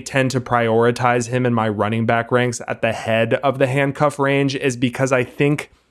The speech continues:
like, in contradistinction to Alexander Mattison, I think there's a slight potential for more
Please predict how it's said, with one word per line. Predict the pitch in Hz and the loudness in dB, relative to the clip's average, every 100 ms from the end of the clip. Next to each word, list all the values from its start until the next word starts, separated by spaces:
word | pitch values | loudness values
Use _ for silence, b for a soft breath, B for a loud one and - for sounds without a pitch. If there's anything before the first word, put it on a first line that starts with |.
| _ 135 | _ 0
like, | 127 120 - _ _ | 2 0 -6 _ _
in | 160 139 139 - - _ - | 0 0 -2 -12 -20 _ -2
contradistinction | 147 139 143 127 - 135 127 127 120 | 0 2 0 -2 0 -2 -2 -2 -2
to | 127 120 | -2 0
Alexander | 120 123 120 120 113 107 | 2 0 -2 -2 -2 -2
Mattison, | 107 147 170 - 110 107 B B - | 0 0 0 -2 -6 -8 B B -2
I | 135 | -2
think | 139 160 | 2 0
there's | 156 143 127 | 2 2 2
a | |
slight | 117 - 131 131 - | -2 -2 2 2 0
potential | - 123 120 120 - 113 | -4 -4 -4 -2 -2 -2
for | - 120 | 0 0
more | 113 110 107 113 101 | 0 0 2 4 2